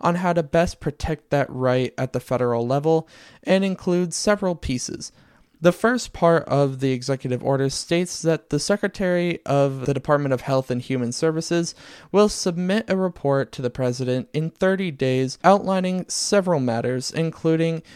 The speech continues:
how to protect and expand access to things such as medication abortion, along with contraception, both in the long-term sense and when it comes to emergency contraception, which could include finding a way to expand the access to free or reduced cost birth control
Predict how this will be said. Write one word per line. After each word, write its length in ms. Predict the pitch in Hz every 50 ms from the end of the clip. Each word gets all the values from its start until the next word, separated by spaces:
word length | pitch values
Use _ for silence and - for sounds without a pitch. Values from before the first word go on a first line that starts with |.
| - - -
how 160 | - 202 208
to 120 | 208 196
protect 640 | - - 165 139 - - - - 175 175 185 - 165
and 120 | 139 131
expand 440 | 123 - - - 135 135 139 135 -
access 480 | 131 131 131 - - - 135 131 135 -
to 120 | - 123
things 380 | 120 - - 127 127 131 127 -
such 320 | - 127 123 123 - -
as 240 | - 127 127 123 -
medication 580 | 127 123 113 123 - - 165 160 - - 175 170
abortion, 640 | 165 156 170 160 160 165 - - 170 165 165 165 - - - - - -
along 300 | 165 175 175 175 175 175
with 140 | 165 160
contraception, 920 | - - 165 160 165 - 139 135 - - - 160 165 - - 170 170 165 160 -
both 260 | 165 170 165 - -
in 120 | 147 147
the 100 | 135 131
long-term 680 | 127 127 143 156 175 180 185 185 - 202 185 180 175
sense 400 | 175 - - 175 175 175 175 - - -
and 320 | 135 143 147 143 143 131
when 100 | 135 131
it 80 | 123 -
comes 320 | - 143 131 127 - -
to 140 | - 135 120
emergency 520 | 120 120 131 147 160 - 170 170 - 170
contraception, 880 | 165 - - 165 160 - - 160 - - 160 156 - - 165 165 165 165 _ - - - - - - - -
which 260 | 165 180 196 - -
could 220 | - - 202 185 185
include 580 | 160 160 170 156 - - - 151 147 151 143
finding 460 | 143 - - 143 143 143 143 143 135
a 120 | 127 139 135
way 220 | 123 127 127 131
to 140 | 127 - 139
expand 560 | 127 123 - - - - 131 127 131 131 131
the 160 | 127 120 -
access 560 | 127 127 123 - - - 135 131 127 123 - -
to 140 | - 127
free 500 | - - - - 151 151 156 160 160 160
or 180 | - - 143 139
reduced 640 | 131 131 131 123 - - 131 127 123 - - _ -
cost 460 | - - 135 123 123 120 - - _
birth 220 | - 160 170 170 -
control 540 | - 185 175 - - 175 175 175 175 170